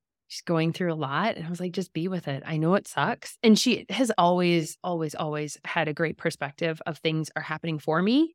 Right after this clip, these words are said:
not to me. And I told her that. And I was like, You're doing, you're, you're in the thick of it. And it's okay to be in the thick of it. Just be present in it. You'll get to the other side. Who knows what that looks like? I don't know what it looks like. You don't either. That's okay.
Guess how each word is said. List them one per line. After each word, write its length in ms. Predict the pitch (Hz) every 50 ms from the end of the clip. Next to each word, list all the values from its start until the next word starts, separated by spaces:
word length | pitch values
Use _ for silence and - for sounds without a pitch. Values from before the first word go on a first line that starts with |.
| _ -
not 180 | 170 156 - -
to 160 | - 196 190
me. 360 | 214 240 277 311 349 339 - _ _ _ _ _ _ _ _ _ _ _ _ _ _ -
And 340 | 202 180 170 165 160 156 156
I 100 | 151 151
told 300 | - - - 269 277 226
her 80 | 180 151
that. 280 | 143 131 131 139 143 147
And 80 | 170 147
I 40 |
was 100 | 151 165 -
like, 160 | 185 175 -
You're 100 | 196 190
doing, 380 | 170 151 - 190 208 214 214 -
you're, 240 | - 190 180 196 202 175 - _ _
you're 260 | - 180 175 185 202 -
in 220 | - 185 190 202 214
the 80 | 220
thick 220 | 208 - 165 - -
of 140 | 208 214
it. 220 | 247 285 330 330 - _ _ _ _ _ -
And 120 | 185 170
it's 120 | 160 - -
okay 440 | 156 143 - - 165 156 170 208 226
to 100 | 214 262
be 120 | 220 262 262
in 120 | 269 269
the 60 | 262
thick 180 | - - 277 -
of 100 | 285 285
it. 260 | 294 302 302 285 _ _ _ _ _ _ _
Just 180 | - - 180 _ _ _ _ _ _ _ _ _ _ _ _ _ _ _
be 120 | - 196 208
present 400 | 208 - - 180 185 180 147 151
in 100 | 147 143
it. 160 | 143 147 - _
You'll 160 | - 170 170 175
get 180 | 175 196 196
to 100 | - -
the 140 | - 196 175
other 200 | 160 160 160 160
side. 560 | 151 - - 143 139 156 170 208 247 262 240
Who 180 | 180 156 185 208
knows 280 | 226 196 247 247 254 -
what 100 | 196 -
that 180 | 226 202 170
looks 220 | 170 175 214 - -
like? 220 | 254 330 370 -
I 120 | - - 120
don't 160 | - 247 285
know 120 | 214 190 175
what 120 | 165 170
it 80 | 160 151
looks 240 | 147 160 - - -
like. 240 | 202 208 269 349 - -
You 120 | 220 226 262
don't 160 | 277 302 302
either. 460 | 359 415 320 214 - 95 - - 175 -
That's 160 | - 269 - 320
okay. 540 | 294 - - 370 392 294 160 - - -